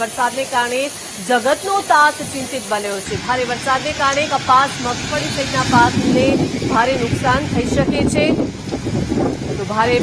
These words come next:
પવન સાથે આ વરસાદ ખાબકી રહ્યો છે અને ખેડૂતોની મુશ્કેલી વધારી છે. પેડલા, જેતલસર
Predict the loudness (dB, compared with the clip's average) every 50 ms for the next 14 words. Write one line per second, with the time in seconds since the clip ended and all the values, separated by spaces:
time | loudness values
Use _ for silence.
0 | 2 0 2 2 2 0 0 0 2 4 4 4 2 0 -4 -4 -4 -2 -4 -2
1 | 2 2 2 2 2 0 -2 0 0 2 2 2 0 -2 0 2 2 2 2 0
2 | -2 0 4 4 4 6 4 4 2 2 0 0 0 0 -2 -2 -2 -2 -4 -4
3 | -6 -6 -4 -4 -2 -4 -4 -4 -2 -2 -2 -2 -2 -4 -4 -6 -6 -6 -8 -6
4 | -6 -4 -4 -4 -4 -2 0 0 0 0 0 2 2 2 2 0 -2 0 -2 -4
5 | -4 -6 -10 -12 -12 -8 -2 0 2 2 2 2 0 0 2 4 4 6 4 2
6 | 0 -2 -4 -4 -2 0 -2 -2 -2 -2 -2 0 0 0 -2